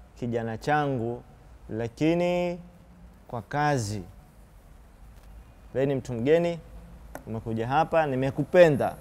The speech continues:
nimekuona ni mtu wa sawa, lakini sasa nataka kukuoza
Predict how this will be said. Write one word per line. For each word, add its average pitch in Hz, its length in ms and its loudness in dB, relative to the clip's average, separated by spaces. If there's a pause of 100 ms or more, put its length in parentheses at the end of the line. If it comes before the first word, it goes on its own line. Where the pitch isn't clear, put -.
(960)
nimekuona 135 580 0
ni 156 100 2
mtu 151 180 -4
wa 147 100 0
sawa, 143 380 6 (920)
lakini 135 300 -4
sasa 139 240 -6
nataka 117 340 -8
kukuoza 127 720 -2